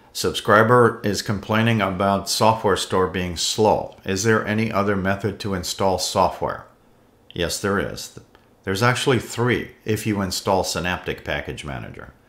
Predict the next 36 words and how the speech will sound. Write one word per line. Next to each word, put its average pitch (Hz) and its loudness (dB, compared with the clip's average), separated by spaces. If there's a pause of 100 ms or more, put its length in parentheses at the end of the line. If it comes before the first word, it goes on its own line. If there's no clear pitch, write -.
(380)
Currently, 117 2
you 107 2
should 104 0
have 98 0
two 98 -2
options, - -10
software 90 -2
store 87 -2 (340)
and 78 -4
terminal. 71 -8 (520)
And 76 -6
I'll 71 -6
show - -4
you 82 -4
the 78 -8
commands 82 -6
also 73 -6
for 82 -8
installing 73 -6
software. - -10 (760)
I'm 71 -6
also 80 -4
gonna 80 -6
show 87 -2
you 85 -2
how 87 -2
to 85 -2 (100)
add 85 -4 (140)
Synaptic 87 -6
Package 92 -4
Manager 78 -6 (400)
for 98 -2 (140)
a 82 -2 (640)
bunch 123 0
of 82 0
reasons. - -12